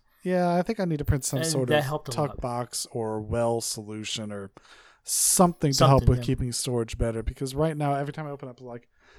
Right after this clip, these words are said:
Speaker 1: "Okay, let's sort out all the tiles."
Speaker 2: <laughs> Yeah, but, you know, then if you do that, then you could sort 'em all out, and now you got the piles for Era one and the piles for Era two, and it's all ready to play through the whole game. And
Speaker 1: Probably.
Speaker 2: there's, there's very little setup in the middle,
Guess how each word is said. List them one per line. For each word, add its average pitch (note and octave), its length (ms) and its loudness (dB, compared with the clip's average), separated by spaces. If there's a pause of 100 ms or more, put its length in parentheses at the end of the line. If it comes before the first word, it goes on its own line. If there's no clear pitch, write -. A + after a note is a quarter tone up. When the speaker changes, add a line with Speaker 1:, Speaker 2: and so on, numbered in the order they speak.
(400)
Speaker 1:
"Okay, D#3 320 0 (200)
let's D3 200 -6
sort - 440 -2
out D3+ 120 0
all D#3 100 2
the E3+ 80 -2
tiles." D#3 540 2
Speaker 2:
<laughs> - 60 -16 (920)
Yeah, C3 220 -6
but, G#3 320 2
you A#3+ 60 2
know, A#3 220 6
then G3+ 240 0 (120)
if C#3+ 200 -4
you C#3+ 80 -4
do F#3+ 260 0
that, D#3 540 2 (220)
then D#3 140 0
you D3 60 -2
could C#3 160 -8
sort E3+ 220 -2
'em D3+ 100 -2
all C#3+ 160 0
out, D3+ 140 2
and C3+ 100 -8
now C3+ 120 -10
you C#3 80 -12
got B2+ 160 -8 (200)
the - 80 -14
piles C#3+ 320 -2
for C#3 140 -10
Era C3 100 -4
one D3 160 -2
and C#3 80 -4
the B2 60 -8
piles B2+ 220 -8
for B2+ 80 -12
Era A#2+ 140 -10
two, - 140 -6
and C#3+ 80 -4
it's A2+ 120 -10
all C3+ 160 -2
ready C#3+ 300 -2
to A#2+ 120 -6
play - 200 -10
through C3 160 -10
the A#2+ 100 -10
whole B2 140 -6
game. B2 320 -6
And A2+ 60 -14
Speaker 1:
Probably. D3+ 280 -4
Speaker 2:
there's, B2+ 100 -8 (400)
there's C#3+ 180 -4
very D#3 140 2
little D3 160 2
setup C#3+ 300 -6
in B2 100 -8
the B2 40 -10
middle, B2+ 480 -8